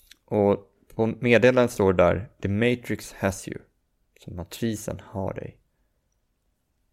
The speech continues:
Och där får han kontakt med Trinity, spelad av Carrie Ann Moss. Och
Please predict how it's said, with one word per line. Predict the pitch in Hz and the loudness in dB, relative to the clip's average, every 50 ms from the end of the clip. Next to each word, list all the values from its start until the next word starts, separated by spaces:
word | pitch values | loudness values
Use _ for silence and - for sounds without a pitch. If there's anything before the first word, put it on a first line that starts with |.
| _ _ _ _ _ _ _ _ _ _ _ _ _ _ _ _ _ - - _ _ _ _ _ _ _ _ _ _ _ _ _ _ _ _ | _ _ _ _ _ _ _ _ _ _ _ _ _ _ _ _ _ -20 -20 _ _ _ _ _ _ _ _ _ _ _ _ _ _ _ _
Och | - 107 | 0 4
där | 110 120 127 | 6 6 6
får | - 120 | 6 6
han | 117 113 | 4 4
kontakt | - 123 - - 98 92 - | 2 0 2 2 2 2 2
med | 98 92 - | -2 -6 -4
Trinity, | - - 170 226 214 117 - - - - - - _ _ _ _ _ _ _ _ _ _ _ _ - - - | -2 -2 -2 0 -2 -4 -4 -6 -8 -10 -10 -14 _ _ _ _ _ _ _ _ _ _ _ _ -16 -16 -16
spelad | - - - 104 90 92 92 90 | -6 2 4 6 6 8 6 6
av | 90 | 4
Carrie | 87 - 101 92 90 92 90 85 | 4 4 4 4 6 4 2 0
Ann | 87 87 | 0 0
Moss. | 90 107 - - - - - - - _ _ _ _ _ - - - - - - - - - _ _ _ _ _ _ _ _ | 0 0 0 -2 -4 -10 -14 -16 -18 _ _ _ _ _ -20 -20 -20 -20 -20 -20 -20 -20 -20 _ _ _ _ _ _ _ _
Och | - 113 107 - | -2 -2 -2 -2